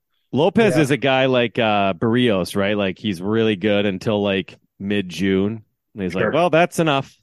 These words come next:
Speaker 2: That's about, no, yep.
Speaker 1: Wrap
Speaker 2: Yes.
Speaker 1: her up." Yeah. Um, Joe Ryan, though, has been unbelievable.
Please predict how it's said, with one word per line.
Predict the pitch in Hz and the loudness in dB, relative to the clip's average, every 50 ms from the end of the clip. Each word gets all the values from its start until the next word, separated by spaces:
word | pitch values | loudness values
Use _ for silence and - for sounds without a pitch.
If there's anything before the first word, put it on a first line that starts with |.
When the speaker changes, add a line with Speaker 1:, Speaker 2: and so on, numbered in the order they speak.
| _ _ - | _ _ -4
Speaker 2:
That's | 131 131 139 165 170 - 151 | -2 0 0 0 0 -2 -2
about, | 151 151 147 147 - | 0 0 0 0 -2
no, | 170 143 143 139 | -2 -4 -2 0
yep. | 151 147 160 - - - _ - - - _ _ _ _ _ _ _ _ _ _ _ _ _ _ _ _ _ _ _ _ _ _ _ _ _ _ _ - | 0 0 0 -2 -6 -16 _ -20 -20 -20 _ _ _ _ _ _ _ _ _ _ _ _ _ _ _ _ _ _ _ _ _ _ _ _ _ _ _ -8
Speaker 1:
Wrap | 107 107 123 143 | -4 -2 0 0
Speaker 2:
Yes. | 165 - - | 0 0 0
Speaker 1:
her | 190 185 185 165 | 0 2 4 4
up." | 139 135 135 - _ _ _ _ _ _ _ _ _ _ _ _ _ _ _ _ _ _ _ _ _ | 4 2 0 -2 _ _ _ _ _ _ _ _ _ _ _ _ _ _ _ _ _ _ _ _ _
Yeah. | - 110 110 98 85 85 - - _ _ _ _ _ _ _ | -4 -4 -2 -2 -4 -6 -10 -16 _ _ _ _ _ _ _
Um, | - 131 131 131 131 123 120 117 110 104 98 95 - - _ _ - | -2 0 0 2 2 0 0 0 -2 -4 -6 -8 -12 -16 _ _ -2
Joe | 151 160 160 | 0 2 4
Ryan, | 156 139 131 123 127 117 110 | 4 4 4 2 2 0 0
though, | 107 101 98 | -2 -2 -2
has | 101 90 | -2 -2
been | 87 107 101 98 92 95 - - | -2 -2 -2 -2 -4 -6 -6 -6
unbelievable. | 113 107 107 90 98 92 90 87 90 85 85 82 87 | -6 -4 -4 -4 -2 -2 -2 -2 -4 -4 -6 -8 -8